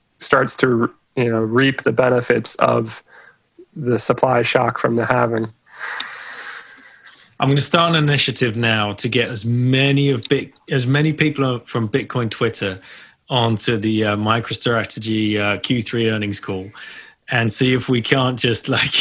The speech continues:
Speaker 2: <laughs> make that the biggest earnings call ever known to man. And if we,
Speaker 1: <laughs>
Speaker 2: if we can get, if we can get Michael to open the, uh, the,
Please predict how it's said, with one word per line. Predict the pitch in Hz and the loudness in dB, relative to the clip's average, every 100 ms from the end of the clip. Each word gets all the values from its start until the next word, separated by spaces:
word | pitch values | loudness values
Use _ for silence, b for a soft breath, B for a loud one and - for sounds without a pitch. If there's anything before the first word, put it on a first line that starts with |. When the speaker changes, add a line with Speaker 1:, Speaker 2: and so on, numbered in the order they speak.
| - | 2
Speaker 2:
<laughs> | 170 - 135 120 - | 2 0 -4 -4 -2
make | 156 - | 0 0
that | 139 - B B B | 0 0 B B B
the | 127 | -2
biggest | 107 156 175 - - | 2 2 2 0 0
earnings | 160 143 139 123 | 2 4 2 0
call | - 123 - | 0 0 0
ever | 147 135 | 0 2
known | 131 127 117 | 2 0 -2
to | 117 | -2
man. | 120 110 107 - | -2 -2 -4 -4
And | 120 113 | -4 -2
if | 135 - 131 - - - | -2 -2 -2 -4 -4 0
we, | 139 | 0
Speaker 1:
<laughs> | - - - - - | -2 -6 -16 -14 -6
Speaker 2:
if | 135 | 0
we | 151 | 2
can | 143 143 | 2 4
get, | 143 131 - | 2 0 -4
if | - | -2
we | 156 | 0
can | 147 | 2
get | 147 | 2
Michael | 131 131 147 147 131 | 2 2 2 0 0
to | 131 | 2
open | 127 123 123 | 0 0 0
the, | 117 113 | 2 2
uh, | 110 110 101 | 2 2 0
the, | 107 | -2